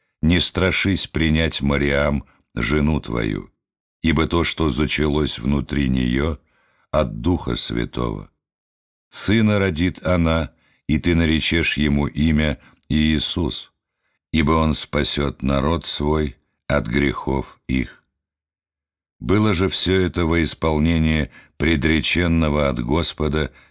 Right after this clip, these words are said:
через пророка, сказавшего: "Се дева зачнет во чреве и родит сына,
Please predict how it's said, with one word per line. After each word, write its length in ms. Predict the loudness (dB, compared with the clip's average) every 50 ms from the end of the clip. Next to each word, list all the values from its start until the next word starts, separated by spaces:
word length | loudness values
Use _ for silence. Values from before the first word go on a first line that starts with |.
| _ _
через 420 | -4 -2 0 2 2 0 0 -4
пророка, 800 | -4 -4 -2 0 0 0 0 0 -2 -2 -4 -6 -8 -8 -10 -12 _ _ _ _ _
сказавшего: 960 | -14 -10 -4 -2 -2 0 0 0 -2 -2 -4 -6 -8 -6 -6 -6 -6 -8 -10 -14 _ _ _ _ _ _ _ _ _ _ _
"Се 280 | -8 -2 0 0 0
дева 420 | 0 0 0 0 2 2 2 0 0
зачнет 600 | 0 0 -2 -2 -2 -2 0 0 0 0 -2 -2
во 180 | -2 -2 -2 -2
чреве 600 | -2 -2 -2 0 0 0 0 0 -2 -4 -4 -8 _ _ _ _ _ _ _ _
и 120 | 0 2
родит 400 | 2 2 2 2 0 0 -2 -2
сына, 580 | -4 -6 -4 0 0 2 2 2 2 0 -2 -4